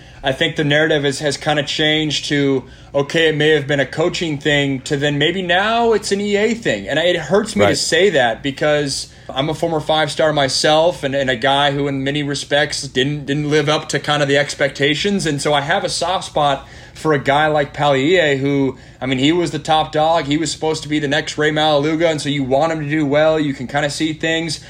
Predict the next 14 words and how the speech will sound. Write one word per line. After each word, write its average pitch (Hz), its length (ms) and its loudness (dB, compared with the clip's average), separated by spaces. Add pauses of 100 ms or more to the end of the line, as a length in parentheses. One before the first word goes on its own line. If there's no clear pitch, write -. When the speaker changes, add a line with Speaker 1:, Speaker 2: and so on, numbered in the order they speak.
(360)
Speaker 1:
But 151 120 -2
the 151 80 2
reality 208 340 4
is 170 180 0
he's 202 180 -2
been 214 200 0
given 143 420 -2 (180)
every 156 380 2
chance 123 560 -2
to 139 140 -6
succeed 151 760 0
and 107 240 -6
find 143 320 0
success, 143 720 0